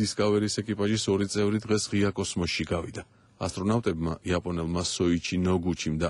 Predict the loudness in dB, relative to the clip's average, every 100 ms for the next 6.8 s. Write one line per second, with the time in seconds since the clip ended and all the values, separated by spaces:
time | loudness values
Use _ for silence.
0 | 0 0 0 0 -2 -2 -4 -2 -2 0
1 | 0 2 2 2 4 4 2 -8 _ -12
2 | -2 0 0 -2 -4 -6 -6 -2 -2 -2
3 | -2 -2 -2 -2 -2 -2 -2 -2 -2 -2
4 | -4 -4 -6 -8 -8 -14 -20 -6 -4 -2
5 | -2 -2 0 0 -2 -6 -6 0 2 2
6 | 0 -12 _ -4 0 0 0 0